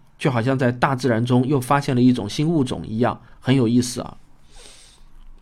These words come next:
那么关于这次天文大事件的意义啊，各种报道已经谈到的很多了。我觉得美国的 LIGO 团队的发布会上，那个发言人说的呢最经典。他说啊，宇宙对我们来说呢，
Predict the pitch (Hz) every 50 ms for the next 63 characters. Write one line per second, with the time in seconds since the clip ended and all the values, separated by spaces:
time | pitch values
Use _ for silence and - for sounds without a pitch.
0 | - - - - - - - - - - 226 220 202 214 240 247 262 254 247 247
1 | 254 247 - - - 160 147 - 220 208 190 185 190 202 180 170 - 175 160 175
2 | 165 147 143 143 - 202 214 165 120 - - - - - - 175 139 131 113 110
3 | 135 151 143 127 98 107 104 104 127 120 123 120 - 104 110 120 135 123 120 120
4 | - - 101 101 117 127 127 135 131 104 92 - - - - - - - - -
5 | - 131 127 123 143 165 185 185 170 156 143 131 107 101 117 135 156 170 165 147
6 | 139 156 208 208 180 143 123 123 110 113 135 127 117 113 110 - 127 127 127 139
7 | 127 - 139 120 123 107 95 113 135 139 127 123 - - 143 147 143 135 131 120
8 | 107 101 113 - - 123 117 110 104 95 - 90 - - 131 123 123 147 147 151
9 | 143 104 76 - - - - - - - - - - - - 165 170 175 165 151
10 | 117 107 - - - - - - 139 135 131 123 127 - 139 170 185 190 226 190
11 | 151 120 87 - 110 131 131 120 120 123 - 156 143 139 139 127 123